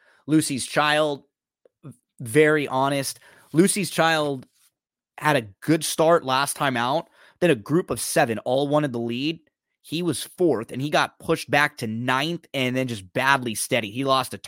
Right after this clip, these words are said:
ton of ground and all momentum. I gotta use him off of that bad trip and off of his prior races before that. So my top tier would be eight, four, and six.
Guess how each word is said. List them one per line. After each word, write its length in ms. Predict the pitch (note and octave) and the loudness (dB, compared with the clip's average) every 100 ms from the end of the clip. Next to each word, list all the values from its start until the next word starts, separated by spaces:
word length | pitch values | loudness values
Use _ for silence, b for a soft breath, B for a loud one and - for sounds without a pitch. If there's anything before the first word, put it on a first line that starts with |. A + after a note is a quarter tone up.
| - | -2
ton 160 | D3 | 0
of 80 | B2 | 0
ground 280 | G#2 A#2+ A2 | -4 -4 -4
and 60 | G2+ | -4
all 220 | A#2+ A2+ | -2 -2
momentum. 440 | A2 G#2+ A2 A2 | -2 -4 -6 -6
I 300 | G2+ G#2+ G#2+ - | -6 -8 -8 -2
gotta 260 | C3 A#2+ | -2 0
use 280 | G#2+ A2 G#2 | -2 -4 -6
him 180 | A2 G#2+ | -8 -6
off 220 | A2 G#2+ | -6 -6
of 80 | G#2 | -4
that 200 | A2+ G2 | -6 -4
bad 280 | A2 A2+ G#2 | -4 -4 -6
trip 340 | - G#2 G2+ _ b b b - | -6 -6 -8 _ b b b -6
and 160 | A#2 | -4
off 120 | A2+ A2 | -4 -4
of 80 | |
his 140 | A2+ G2+ | -6 -6
prior 360 | - A#2 A2+ | -4 -2 0
races 340 | G#2+ A2 - G2 | -2 -4 -6 -10
before 400 | G#2 - A2+ G#2+ | -8 -2 0 2
that. 280 | G#2+ G#2 - | 0 -2 -2
So 300 | G#2+ F#2+ - b b b | -4 -4 -6 b b b
my 140 | B2 | -2
top 320 | - D3+ D3 - | 2 2 2 0
tier 240 | D#3+ E3 | 0 2
would 140 | C#3+ | 2
be 200 | A#2+ C3 - D#3 | 0 -4 -6 -4
eight, 220 | D#3+ - _ _ - | -4 -4 _ _ -20
four, 500 | - E3 D3+ D#3 D3 | -4 2 4 4 2
and 140 | A#2 | -4
six. 600 | A2 - C#3+ - - - | -4 -2 -2 -4 -10 -14